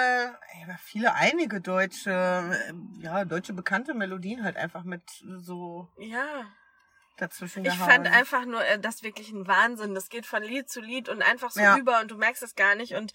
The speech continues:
Speaker 1: Ja.
Speaker 2: und dann, ach krass, das ist das Lied und dann ist schon wieder das nächste. Und
Speaker 1: Ja.
Speaker 2: also ich fand das total beeindruckend. Also ganz ehrlich, auch als,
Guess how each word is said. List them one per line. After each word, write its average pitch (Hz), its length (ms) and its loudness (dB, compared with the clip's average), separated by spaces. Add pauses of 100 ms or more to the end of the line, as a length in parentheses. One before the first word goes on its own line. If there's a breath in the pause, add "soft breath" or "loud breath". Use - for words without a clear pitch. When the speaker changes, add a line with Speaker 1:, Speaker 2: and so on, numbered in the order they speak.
Speaker 1:
Ja. 202 240 4 (160 loud breath)
Speaker 2:
und 233 180 0
dann, 233 220 8
ach - 160 -2
krass, - 280 -6
das 226 200 -10
ist 214 200 -8
das 269 200 -2
Lied 277 200 -6
und 226 120 -4
dann 220 160 2
ist 240 140 -4
schon 254 140 -2
wieder 233 200 0
das 208 180 -6
nächste. 226 420 -2
Und 208 180 -4 (260 loud breath)
Speaker 1:
Ja. 190 180 2 (280)
Speaker 2:
also 208 280 -2 (160)
ich 196 160 -8
fand 202 180 -4
das 196 120 -6
total 208 320 -4
beeindruckend. 202 680 -2
Also 226 220 4
ganz 262 260 2
ehrlich, 269 360 2
auch 226 120 0
als, 208 320 -4